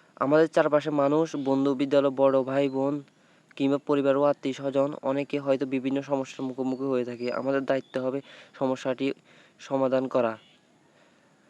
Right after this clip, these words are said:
আমাদের দায়িত্ব হবে সমস্যাটির উন্নতি জানানো। নিম্নোক্তভাবে আমরা সবাইকে সচেতন করতে পারি।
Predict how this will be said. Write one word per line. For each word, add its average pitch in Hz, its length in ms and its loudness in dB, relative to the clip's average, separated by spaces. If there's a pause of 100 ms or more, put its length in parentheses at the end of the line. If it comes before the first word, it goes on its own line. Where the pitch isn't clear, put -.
(640)
আমাদের 143 300 0
দায়িত্ব 143 320 2
হবে 139 140 2
সমস্যাটির 139 520 -4
উন্নতি 135 240 -2
জানানো। 135 400 2 (260)
নিম্নোক্তভাবে 135 600 0 (160)
আমরা 135 200 -2
সবাইকে 135 360 0
সচেতন 135 400 -6
করতে 127 240 -6
পারি। 131 240 -2